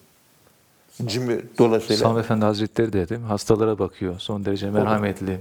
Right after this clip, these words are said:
Speaker 1: öyle,
Speaker 2: Yani, yani,
Speaker 1: aynen.
Speaker 2: evet, evet hocam.
Speaker 1: Onun için el arabası gibi olmamalı derviş.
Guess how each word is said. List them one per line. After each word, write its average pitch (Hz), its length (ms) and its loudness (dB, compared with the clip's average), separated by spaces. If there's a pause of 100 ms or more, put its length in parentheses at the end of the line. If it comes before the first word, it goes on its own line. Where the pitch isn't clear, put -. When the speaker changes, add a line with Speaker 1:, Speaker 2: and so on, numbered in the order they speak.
Speaker 1:
öyle, 113 100 4
Speaker 2:
Yani, 92 120 2 (160)
yani, 104 40 0
Speaker 1:
aynen. 104 260 0
Speaker 2:
evet, - 140 -8 (140)
evet 92 300 -6
hocam. - 180 -12 (2250)
Speaker 1:
Onun 151 180 0
için 117 380 -6
el 127 220 2
arabası 117 420 4
gibi 110 420 -2
olmamalı 95 640 0
derviş. - 320 -10